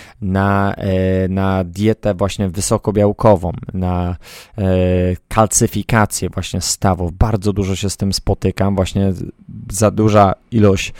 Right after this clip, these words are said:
po prostu wapnia i kwasów, e, w organizmie. I powoduje to, to bardzo, bardzo często. Nie mówię, że to jest jedyna przyczyna oczywiście, ale bar-, pod-, powoduje to bardzo,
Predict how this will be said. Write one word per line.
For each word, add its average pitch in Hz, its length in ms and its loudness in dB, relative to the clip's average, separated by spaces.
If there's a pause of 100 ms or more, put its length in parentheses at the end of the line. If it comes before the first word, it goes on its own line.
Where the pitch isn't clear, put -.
(240)
po - 80 -8
prostu 101 340 -2
wapnia 101 480 2
i - 40 -4
kwasów, - 680 0 (340)
e, 95 440 2 (600)
w 98 120 -10
organizmie. 101 840 2 (560)
I 135 440 2 (100)
powoduje 110 500 4
to, 104 160 -2
to - 220 -2
bardzo, 101 280 0
bardzo 101 320 0
często. 98 340 -2
Nie 117 60 4
mówię, 123 120 2
że 113 120 -4
to 127 120 0
jest 110 120 0
jedyna 113 320 0
przyczyna 95 540 -4
oczywiście, 92 600 -6 (540)
ale 98 300 0
bar-, 101 260 -2
pod-, 98 240 -4 (120)
powoduje 101 360 2
to - 80 -2
bardzo, 98 400 0